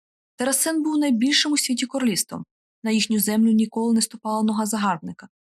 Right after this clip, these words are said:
Їх ніколи не завойовували. Терасен процвітав і досяг такої могутності, що правителі будь-якої держави вважали безумством іти на них війною.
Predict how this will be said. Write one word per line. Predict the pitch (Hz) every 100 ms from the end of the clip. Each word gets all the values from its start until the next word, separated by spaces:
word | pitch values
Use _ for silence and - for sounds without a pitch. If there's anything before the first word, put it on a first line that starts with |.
| _
Їх | 220 226
ніколи | 226 220 233 247
не | 247
завойовували. | 240 233 220 214 214 233 247 - _ _
Терасен | 226 226 269 262
процвітав | 262 247 226 - 233 233
і |
досяг | 214 226 254 240
такої | - - 226
могутності, | 214 196 220 233 - -
що | 240 254
правителі | 233 240 277 277 277 277 _ _ _ _ _
будь-якої | 220 285 285 277 277
держави | 247 240 262 285
вважали | 277 262 240 277 285 277 - _ -
безумством | 254 262 277 233 - 269
іти | 254 240 240
на |
них | 233 226 -
війною. | 220 196 -